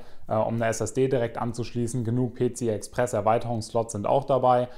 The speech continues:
Auf der Rückseite insgesamt acht U-S-B-Anschlüsse, davon viermal U S B drei Punkt null. Sieben Punkt eins Sound ist auch mit dabei und die Kühlung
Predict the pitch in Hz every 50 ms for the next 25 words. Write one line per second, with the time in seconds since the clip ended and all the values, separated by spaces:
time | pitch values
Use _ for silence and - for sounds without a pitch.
0 | - - - - 120 113 - 135 123 123 147 143 - 127 131 127 127 123 - 131
1 | 123 123 123 - - 127 113 113 110 113 110 - - 135 143 - - 147 139 139
2 | 131 - - - 131 143 143 143 139 - - 147 139 131 - 135 113 113 113 -
3 | 120 110 107 - - 135 143 139 135 127 120 117 117 110 120 120 113 117 - 123
4 | 117 117 120 110 113 113 110 - 107 101 104 123 139 151 160 160 160 - - -
5 | - - - - - - 143 147 147 - 143 135 120 - 127 127 135 131 - -
6 | 127 123 120 104 - - 127 127 131 135 107 127 120 120 120 120 120 120 - -
7 | 135 147 139 131 113 - - 143 143 143 143 143 135 139 135 135